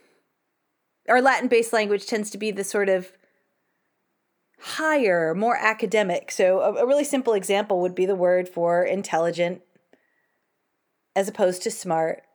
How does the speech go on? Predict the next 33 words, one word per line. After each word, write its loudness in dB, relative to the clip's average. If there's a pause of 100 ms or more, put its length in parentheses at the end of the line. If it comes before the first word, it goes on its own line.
(880)
You -4
know, 0
intelligent 0
is -4
the, 2
the -2
more 2
Latin-based -2
word. -4
Well, 0
that's, 0
that's 2
the 0
equivalent 0 (480)
in, -2
that's 2
the 2
normal 2
word 2
in 0
these -4
other -2
languages. -2
So 0 (920)
you -2
learn 2
so 0
much -4
vocabulary 0
that -2
you -6
would -2
never 2